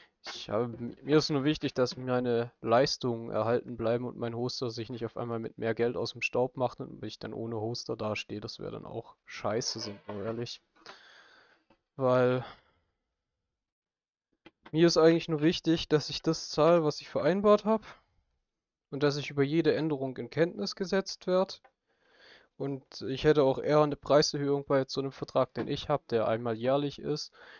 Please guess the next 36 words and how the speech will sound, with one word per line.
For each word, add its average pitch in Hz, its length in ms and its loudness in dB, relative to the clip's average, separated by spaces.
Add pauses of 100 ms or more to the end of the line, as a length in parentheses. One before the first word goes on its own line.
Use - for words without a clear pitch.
(120)
Und 127 120 -8
ich - 80 -8
zahle 151 300 8
ja 156 80 8
auch 147 180 4
immer 147 180 -2
im 143 120 -2
Voraus, 151 640 4
dass 131 180 -4
sie 139 80 -2
dann 131 260 0
da 127 220 4
gesagt 135 440 2
hätten, 143 220 -8
ja 131 100 2
okay, 147 280 -2
machen 135 340 0
wir 127 80 0
nächstes 143 420 -4
Jahr 113 120 0
die 117 80 -12
Preiserhöhung. 139 760 -2 (480)
Das - 240 -6
wär 123 80 0
fair 143 280 2
gewesen. 139 560 -2 (420)
Und 131 200 -10
dann 123 120 -6
haben 131 180 2
sie 127 200 -8
mir 131 140 -4
die 123 100 -2
halt 117 180 2
eben 120 200 -4
einfach 123 200 -4
so 127 260 -2